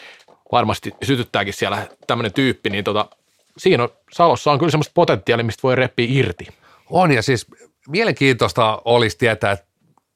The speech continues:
Speaker 2: se s-, sopimus, se on varmasti niinku merkittävä, että tommonen kala on sinne Amerikan maalle saatu. Ja itse asiassa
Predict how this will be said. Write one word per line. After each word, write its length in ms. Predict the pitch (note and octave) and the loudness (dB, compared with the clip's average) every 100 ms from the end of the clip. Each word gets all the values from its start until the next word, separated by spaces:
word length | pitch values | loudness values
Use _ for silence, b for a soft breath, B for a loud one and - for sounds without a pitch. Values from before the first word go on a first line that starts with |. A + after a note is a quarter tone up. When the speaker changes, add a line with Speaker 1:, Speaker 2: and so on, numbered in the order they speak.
| _ _ _ _ _ | _ _ _ _ _
Speaker 2:
se 160 | - G#2+ | -8 -8
s-, 220 | - - | -8 -12
sopimus, 560 | - B2+ A2+ A#2 F#2 F2 | -2 2 2 0 -2 -2
se 60 | A#2 | 0
on 340 | B2 A#2+ F#2+ - | 0 -2 -12 -2
varmasti 420 | C3 B2+ G#2+ - | 0 2 0 -4
niinku 160 | F#2+ G2+ | -8 -4
merkittävä, 800 | A#2 B2+ A2+ F2 - E2 D#2+ E2+ - _ b b b b | 0 2 0 -4 -10 -8 -6 -6 -10 _ b b b b
että 140 | F2+ - | -6 0
tommonen 420 | B2 A2+ G#2 F#2+ | 2 2 0 0
kala 320 | A2+ G#2+ A2 | 2 4 4
on 140 | F#2+ | 2
sinne 240 | F#2 G2 G2 | -2 -4 -2
Amerikan 540 | G#2+ G#2+ G#2 F#2 F2+ | -2 -2 -2 -4 -6
maalle 300 | F2+ F#2 F2 | -4 -4 -6
saatu. 460 | - A2 G2+ G2+ G2+ | -4 0 0 0 -4
Ja 140 | G2 - B B B | -6 -8 B B B
itse 160 | C3 | 0
asiassa 200 | D3 - | 0 -2